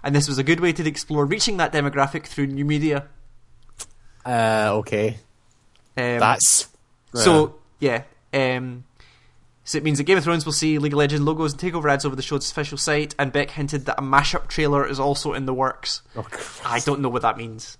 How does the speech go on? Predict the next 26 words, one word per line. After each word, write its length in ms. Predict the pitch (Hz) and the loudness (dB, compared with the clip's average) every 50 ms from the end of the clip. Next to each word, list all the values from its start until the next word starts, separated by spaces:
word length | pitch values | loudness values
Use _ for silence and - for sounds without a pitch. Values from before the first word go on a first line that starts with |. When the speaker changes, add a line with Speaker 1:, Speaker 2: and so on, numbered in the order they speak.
| - - | -4 -2
Speaker 1:
I 60 | 127 | -2
have 120 | 123 120 | -2 -2
literally 420 | 135 131 127 101 - - 147 127 123 | -2 -2 -2 -2 -2 -2 -4 -4 -2
no 140 | 123 120 | -2 -2
idea 220 | 120 117 113 120 117 | -2 -2 -2 -2 -4
what 80 | 113 110 | -4 -4
that 120 | 113 113 | -6 -6
means. 880 | - 190 - - - - - 107 113 117 107 107 104 98 - - - - - _ - - _ _ _ _ _ - - - - _ _ _ - - - | -8 -10 -12 -12 -12 -12 -12 -12 -12 -10 -10 -10 -12 -14 -16 -18 -20 -20 -20 _ -20 -20 _ _ _ _ _ -20 -20 -20 -20 _ _ _ -20 -10 -4
Um, 760 | - 135 131 135 131 135 135 135 135 139 139 139 139 139 139 - - - | 0 2 4 4 4 4 4 4 4 2 2 0 0 -2 -4 -6 -4 0
and 840 | 135 135 139 143 139 147 147 151 156 160 165 175 180 185 170 - - | 2 4 4 6 4 4 4 2 0 0 -2 -4 -8 -10 -12 -12 -14
I 40 | 151 | -14
think 340 | - - 185 196 240 - - | -12 -10 -10 -10 -10 -10 -12
this 200 | 196 180 - 190 | -12 -10 -10 -10
is, 1600 | 190 190 190 190 185 180 - - - - - - - - - - - - - - - - - - - - - - - - - - | -10 -10 -10 -10 -10 -10 -8 -8 -8 -8 -8 -10 -12 -12 -14 -16 -18 -20 -20 -20 -20 -20 -20 -20 -18 -18 -16 -14 -14 -14 -8 -4
yep, 220 | 175 196 - - - | -4 -4 -4 -6 -8
the 120 | 143 151 | -4 0
last 280 | 156 170 170 165 - 170 | 0 2 0 0 0 -2
one 180 | 165 165 160 | -2 -2 -2
we've 100 | 151 147 | -2 -4
got 160 | 156 160 - | -4 -4 -4
here, 380 | 147 160 156 151 143 147 147 147 - - | -4 -4 -2 -2 -2 -2 -4 -8 -8 -6
um, 580 | 135 131 131 131 131 131 131 131 131 131 131 - - _ _ _ - | -2 -2 0 0 -2 -2 -4 -4 -6 -8 -12 -14 -18 _ _ _ -10
is 300 | 127 127 127 120 - - _ _ _ _ _ _ _ _ _ _ - - - _ - | -6 -6 -6 -6 -8 -10 _ _ _ _ _ _ _ _ _ _ -20 -20 -18 _ -4
really 380 | 147 139 135 135 123 131 127 120 | -4 -2 -2 -2 -2 -2 -4 -4
funny. 480 | - - 147 131 131 135 135 131 - - - - - - | -2 0 0 0 0 0 -4 -4 -8 -14 -20 -20 -10 -4
Um, 600 | 143 147 139 135 135 135 131 131 135 131 127 131 | 0 2 4 4 4 4 2 2 0 -2 -4 -8